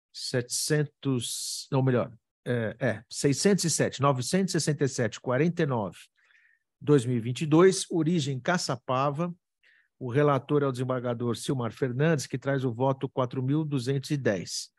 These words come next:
São embargos de declaração, embargante, coligação Juntos por São Paulo.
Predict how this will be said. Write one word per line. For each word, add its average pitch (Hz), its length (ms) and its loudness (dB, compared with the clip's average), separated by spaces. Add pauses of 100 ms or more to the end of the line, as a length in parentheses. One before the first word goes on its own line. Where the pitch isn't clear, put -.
(260)
São 156 320 2
embargos 151 580 4
de 123 100 -4
declaração, 127 800 -2 (520)
embargante, 139 1000 2 (340)
coligação 151 840 0
Juntos 160 520 -2
por 151 200 -8
São 151 200 -2
Paulo. 113 400 0